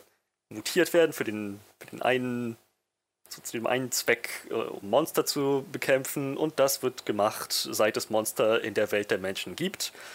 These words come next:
Und das wiederum ist der Fall seit eines Kataklysmus, der bei denen, so wie bei uns die Christi Geburt war, so das, das Jahr Null im Prinzip. Heißt, Witcher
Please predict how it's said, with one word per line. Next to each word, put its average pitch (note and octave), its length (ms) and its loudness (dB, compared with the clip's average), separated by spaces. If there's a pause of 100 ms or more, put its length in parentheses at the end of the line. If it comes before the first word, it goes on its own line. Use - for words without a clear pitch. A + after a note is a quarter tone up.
(480)
Und E3 260 4
das D3 260 6
wiederum C#3+ 460 2
ist A#2+ 220 0
der B2 100 4
Fall A#2 300 4
seit A#2 300 2
eines A2+ 380 -4
Kataklysmus, - 840 -2
der A2+ 220 4
bei G#2 140 2
denen, A#2 520 2 (200)
so A2 520 -2
wie A2 160 -6 (180)
bei G#2 160 4
uns G#2+ 240 0
die G#2+ 380 -4
Christi - 320 -6
Geburt A2+ 400 0
war, A2 300 6 (380)
so G2+ 220 -2
das, F#2+ 220 -4
das - 180 -4
Jahr G2 240 4
Null F#2+ 320 0
im G2 160 -10
Prinzip. - 460 -10 (500)
Heißt, - 560 2 (300)
Witcher B2+ 580 6